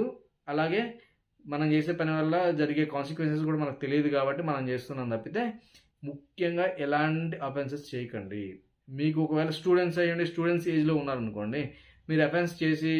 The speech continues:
అనుకో-, ఆ అఫెన్స్ చేశారనుకోండి, రేపొద్దున మీకు డిగ్రీ, ఇంటర్ డిగ్రీలో చాలా వేడిగా ఉంటారు, ఉడుకు, ఉడుకు రక్తం ఉంటుంది కాబట్టి ఏదో తప్పు చేస్తారు,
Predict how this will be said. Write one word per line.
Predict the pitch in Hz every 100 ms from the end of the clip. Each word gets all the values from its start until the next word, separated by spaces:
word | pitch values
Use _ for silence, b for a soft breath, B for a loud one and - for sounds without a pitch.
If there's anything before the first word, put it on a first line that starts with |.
| 151 - -
అనుకో-, | 143 151 165
ఆ | 151 151 151
అఫెన్స్ | 151 170 160
చేశారనుకోండి, | 156 156 135 123 135 151
రేపొద్దున | 147 143 143 165
మీకు | 160 151 143
డిగ్రీ, | 147 151
ఇంటర్ | 147 160
డిగ్రీలో | 165 156 160 156
చాలా | 147 147
వేడిగా | 139 147 151
ఉంటారు, | 143 117 110 151 156 135
ఉడుకు, | 135 139 139 139
ఉడుకు | 135 156
రక్తం | 151 151
ఉంటుంది | 143 135 135
కాబట్టి | 139 156
ఏదో | 151
తప్పు | 143 147
చేస్తారు, | 147 135 127 107